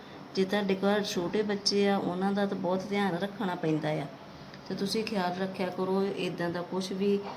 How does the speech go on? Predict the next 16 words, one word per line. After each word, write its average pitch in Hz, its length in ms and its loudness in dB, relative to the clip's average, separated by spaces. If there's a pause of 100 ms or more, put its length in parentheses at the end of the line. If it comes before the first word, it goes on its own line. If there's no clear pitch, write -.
(240)
ਬੱਚੇ 185 340 2
ਦੇ 185 160 4
ਆਸ-ਪਾਸ 170 580 -2
ਜਿਹੜਾ 170 300 -2 (640)
ਚੀਜ਼ 180 240 2
ਨਾ 214 320 6
ਆ 156 180 4
ਸਕੇ। 151 380 -6 (540)
ਤੇ 185 60 -4
ਹੁਣ 190 280 2
ਆਪਾਂ 185 260 0
ਇਹਨੂੰ 185 220 0
ਕੱਢ 165 180 0
ਦਿੰਨੇ 180 380 -4
ਆ 170 40 0
ਬਾਹਰ। 165 540 2